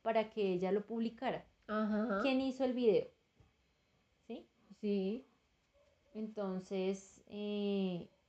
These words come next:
Speaker 1: ese, esa pregunta él se la hace, pero no a los estudiantes, sino al detective a cargo,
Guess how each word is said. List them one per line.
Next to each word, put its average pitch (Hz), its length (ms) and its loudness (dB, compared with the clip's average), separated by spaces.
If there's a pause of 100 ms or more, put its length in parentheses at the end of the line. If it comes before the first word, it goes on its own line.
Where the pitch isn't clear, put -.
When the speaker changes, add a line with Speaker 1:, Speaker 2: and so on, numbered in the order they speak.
(960)
Speaker 1:
ese, 226 400 0
esa 226 260 -2
pregunta 202 580 2
él 196 100 2
se 220 140 -6
la 208 260 2
hace, 196 400 -2
pero 214 260 2
no 190 240 4
a 175 60 2
los 185 180 0
estudiantes, 220 800 -2 (640)
sino 220 540 2
al 190 640 2
detective 190 640 -2
a 175 100 -4
cargo, 175 380 -4